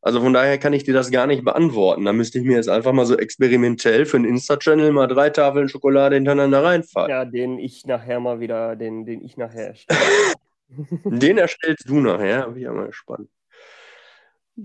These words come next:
Speaker 1: Freue ich mich schon. Ja. Ähm, gut. Ja,
Speaker 2: Ja.
Speaker 1: also wie gesagt, Kaugummi. Meine Antwort ist Kaugummi.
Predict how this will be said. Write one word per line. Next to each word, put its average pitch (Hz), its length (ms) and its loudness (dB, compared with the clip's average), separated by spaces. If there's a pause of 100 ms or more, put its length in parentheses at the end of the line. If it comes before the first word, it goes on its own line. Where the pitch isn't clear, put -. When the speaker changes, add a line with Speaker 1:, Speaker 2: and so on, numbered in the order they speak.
(120)
Speaker 1:
Freue - 220 -2
ich - 40 -6
mich - 180 -8
schon. - 240 -4 (1040)
Ja. 117 520 -2 (840)
Ähm, 160 800 2 (1700)
gut. 117 460 0 (200)
Ja, 104 280 0
Speaker 2:
Ja. - 80 2
Speaker 1:
also 127 300 2
wie - 260 -12
gesagt, 101 220 -4
Kaugummi. 98 500 -2 (340)
Meine 123 260 2
Antwort 123 260 0
ist 104 140 -4
Kaugummi. - 500 -8